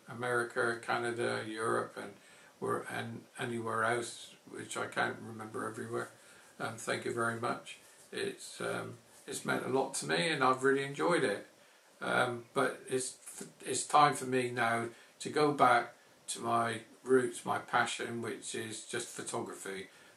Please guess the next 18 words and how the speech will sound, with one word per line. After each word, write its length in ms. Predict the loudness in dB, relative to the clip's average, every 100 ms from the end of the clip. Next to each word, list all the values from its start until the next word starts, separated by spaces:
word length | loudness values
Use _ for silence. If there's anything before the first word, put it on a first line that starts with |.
| -10
because 260 | -6 -4
I'm 240 | -6 -8 -2
not 200 | 0 0
a 20 |
YouTuber 840 | 0 -4 -4 -4 -4 -4 -4 -4
and 100 | -6
I'm 120 | -10 -6
definitely 380 | -6 -4 -6 -6
not 240 | -6 -6
a 40 |
vlogger. 500 | -6 -4 -4 -4 -6 -8 -14 -20 -20 -20 -20 -20 -20 -20 6
Well, 380 | 12 12 12 4 -12 -20 -20 -6
there 200 | 6 8
you 140 | 8
go. 360 | 8 8 8 6 0 -16 -4
It's 300 | -2 -2 2
the 100 | 6
end. 400 | 6 4 0